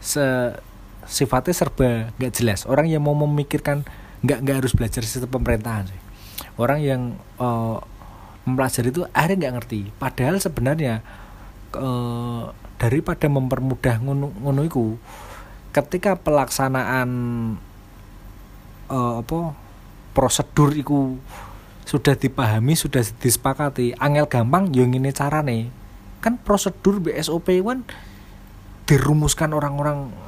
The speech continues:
terdahulu tuh. Secara organisasi, akademis, filosofi, ini mesti wis dipikirno. Nah, aku dadi iling kok awakmu cerita sing jaman kerja ndek proyekan.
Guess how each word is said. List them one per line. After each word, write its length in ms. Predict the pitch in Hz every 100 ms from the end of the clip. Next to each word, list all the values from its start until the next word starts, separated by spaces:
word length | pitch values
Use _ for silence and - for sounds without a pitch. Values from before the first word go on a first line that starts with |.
| - -
terdahulu 480 | - 123 113 123
tuh. 160 | 107 98 - - -
Secara 400 | - 131 127 123
organisasi, 720 | 120 - 123 123 135 123 147
akademis, 800 | 123 - 135 - 123 127 143 135 - - - - - - - - - - - - 170
filosofi, 960 | - - - 147 135 131 147 135 160 175
ini 140 | 233
mesti 100 | 220
wis 140 | 233 -
dipikirno. 560 | 110 117 - 98 95 95 - - - - - - 110
Nah, 120 | 92 - - - -
aku 240 | 127 135 202
dadi 320 | 147 - 151 147
iling 380 | 143 190 196 170 - - - - - - - - - - - - - - -
kok 160 | 120
awakmu 320 | 143 139 151 160
cerita 400 | - 135 147 151
sing 160 | 151
jaman 320 | 135 117 120
kerja 240 | 123 - 127
ndek 160 | 120
proyekan. 480 | - 117 107 101 95